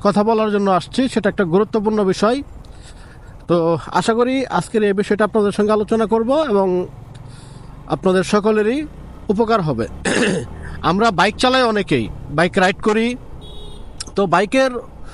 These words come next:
খুঁটিনাটি অনেক কিছু বিষয় আমরা অনেকেই জানি না। তো সেই না জানার কারণে আমাদের প্রায়ই বিড়ম্বনায় পড়তে হয় এবং মাঝে মধ্যে ঘটে যায় বড় ধরনের দুর্ঘটনা। তো কিভাবে সেই দুর্ঘটনা এড়ানো যায়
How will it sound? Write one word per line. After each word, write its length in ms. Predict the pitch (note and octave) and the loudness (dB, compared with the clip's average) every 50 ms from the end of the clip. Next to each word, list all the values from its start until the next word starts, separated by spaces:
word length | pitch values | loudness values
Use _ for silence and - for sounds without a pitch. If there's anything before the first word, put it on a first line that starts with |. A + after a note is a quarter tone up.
| - - - - - - - - - | -14 -14 -14 -14 -14 -16 -16 0 2
খুঁটিনাটি 420 | C4+ A#3 B3 C4+ C4+ B3 A3 B3+ | 2 4 4 4 2 4 4 2
অনেক 180 | B3 A#3+ B3 - - | 4 4 2 2 0
কিছু 200 | C#4 A3+ - C4+ | -2 2 2 2
বিষয় 360 | A#3+ C4 A#3+ - B3 A#3 A#3 | 2 2 4 4 4 4 4
আমরা 160 | A3+ A3+ A3 A3+ | 4 2 2 2
অনেকেই 280 | A3+ A3 G#3+ - A3 F3+ | 2 2 2 2 2 4
জানি 280 | E3 F3+ F#3+ G3+ F3 | 4 4 4 4 2
না। 140 | C#3+ A#2+ G2 - - - - - - - - - - - - - - - - - - - - - - | 2 0 -2 -6 -10 -14 -18 -18 -18 -18 -18 -18 -18 -16 -16 -16 -16 -16 -16 -16 -16 -16 -16 -14 -2
তো 140 | - E3 E3+ | 0 0 0
সেই 200 | D#3+ - G3+ G#3 | 2 2 2 2
না 140 | G3+ G#3 A#3 | 4 2 2
জানার 280 | A#3+ C#4 C#4+ C#4 C#4 B3+ | 2 2 2 2 0 2
কারণে 420 | C4 C4+ C4+ B3+ A3 G#3 A#3+ C4+ | 2 2 2 4 2 2 2 0
আমাদের 480 | - - F#3 G3 G#3 F#3 G#3+ G#3+ G#3+ G3 F3 - - - - - - - - - - - - - - - | 0 0 2 2 2 2 2 2 2 0 -2 -6 -12 -16 -18 -18 -18 -18 -18 -18 -18 -18 -18 -18 -18 0
প্রায়ই 280 | - G3+ G#3+ A3+ A#3+ A#3+ | 2 4 4 4 4 2
বিড়ম্বনায় 500 | F#3+ G#3 A3 A#3 A#3 A3+ B3 B3 B3 G#3 G3+ | 2 2 2 2 2 2 2 2 0 0 0
পড়তে 220 | A3+ G#3+ - B3 | -2 0 2 2
হয় 220 | G#3 A3 C4 C#4 B3 | 2 4 4 2 2
এবং 320 | G3 G#3 G#3 G3+ G3+ F#3+ | 2 2 2 2 2 2
মাঝে 200 | F#3+ G3 F#3 G#3 | 0 2 2 2
মধ্যে 300 | G3+ G#3 A3 G#3 - D4+ E4 D4+ - - - - - - - | 0 0 0 2 2 2 2 0 -6 -14 -16 -16 -12 -6 0
ঘটে 240 | B2 E3+ F#3+ A3+ G#3+ | 0 2 2 2 2
যায় 160 | F#3+ G#3+ G#3 | 2 2 2
বড় 240 | D#3 F3 F#3+ A3 A3 | 2 2 2 2 2
ধরনের 280 | F#3 G3 F#3 F#3+ F#3+ E3+ | 2 2 2 2 2 2
দুর্ঘটনা। 500 | F3 F3+ F3 D#3+ C#3+ C#3 C3 A2+ F#2 - - - - - - - - - - - - - - - - - | 2 2 2 2 2 2 0 -2 -2 -4 -8 -12 -12 -12 -12 -12 -12 -14 -14 -16 -16 -14 -12 -12 -2 0
তো 100 | E3 D#3+ | 0 2
কিভাবে 400 | - G#3+ A#3 B3 C4 C4+ C#4+ B3+ | 2 2 2 4 4 2 2 0
সেই 160 | - C4+ C4+ | 0 0 0
দুর্ঘটনা 540 | A3 B3+ C4 A#3+ A#3+ A3+ A#3+ B3 B3 B3+ B3 | 2 0 2 2 2 2 2 2 2 2 2
এড়ানো 260 | B3+ B3+ B3+ B3+ A3+ | 2 2 2 2 4
যায় 260 | F3 E3 B2+ A2 G2+ | 4 2 2 0 -4